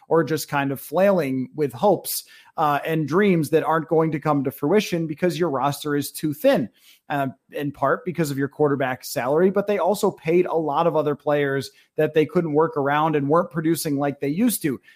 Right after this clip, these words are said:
So where they needed to be timeline-wise, they weren't making moves that matched up with that. And that was always my biggest criticism. At this point, for two off seasons in a row, they have, for the most part, done that under Kwesi Adofo-Mensah.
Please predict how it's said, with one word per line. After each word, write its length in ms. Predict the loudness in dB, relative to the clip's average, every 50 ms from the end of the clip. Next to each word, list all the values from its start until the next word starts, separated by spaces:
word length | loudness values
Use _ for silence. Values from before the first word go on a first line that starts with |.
| _ _ _
So 360 | -6 -2 0 0 0 0 0 2
where 200 | 4 4 4 6
they 180 | 4 4 4
needed 340 | 4 4 4 4 2 0 -2
to 60 | -2
be 160 | -2 -2 -2
timeline-wise, 920 | -2 -2 -2 0 0 0 0 -2 -4 -4 -4 -6 -6 -6 -6 -6 -6 -6 -2
they 120 | 0 0
weren't 340 | 2 2 2 2 2 0 -2
making 360 | -4 -4 -4 -2 -2 -2 -2
moves 300 | 0 0 -2 -2 -4 -6
that 100 | -8 -8
matched 320 | -8 -8 -8 -8 -8 -8 -8
up 140 | -8 -8
with 80 | -8 -10
that. 180 | -10 -10 -10 -6
And 80 | -4
that 120 | -2 -2 -2
was 120 | -4 -4
always 380 | -2 2 4 4 4 4 2 0
my 100 | -2 -2
biggest 320 | -2 -4 -6 -8 -10 -6
criticism. 540 | -2 0 0 0 0 -2 -6 -8 -10 -12 -14 _ _ _ _ _
At 200 | -2 -2 0 0
this 180 | 0 0 0 -2
point, 380 | -2 0 0 2 2 0 -2 -6 _ _ _ _ _ _
for 160 | -2 -2 -2
two 260 | -2 -2 0 2 4
off 180 | 4 4 4 2
seasons 320 | 0 -2 -2 -4 -2 -2
in 80 | -2 -2
a 60 | 0
row, 460 | 0 0 2 2 2 0 -2 -4 -6 _ _ _ _
they 240 | -2 0 2 2 0
have, 500 | 0 0 0 0 0 0 -2 -4 -8 -12 _ _ _ _ _ _
for 160 | -4 0 2
the 80 | 2 2
most 420 | 2 4 4 4 4 4 2 -2
part, 400 | -2 -2 -2 -2 -4 -10 _ _
done 240 | 2 2 2 2 2
that 260 | 0 -2 -4 -8 -10 -10
under 220 | -8 -6 -4 -4 -2
Kwesi 420 | -2 0 -2 0 -2 -4 -4 -2
Adofo-Mensah. 760 | -2 -2 -2 -4 -2 -2 0 0 0 0 0 -4 -4 -6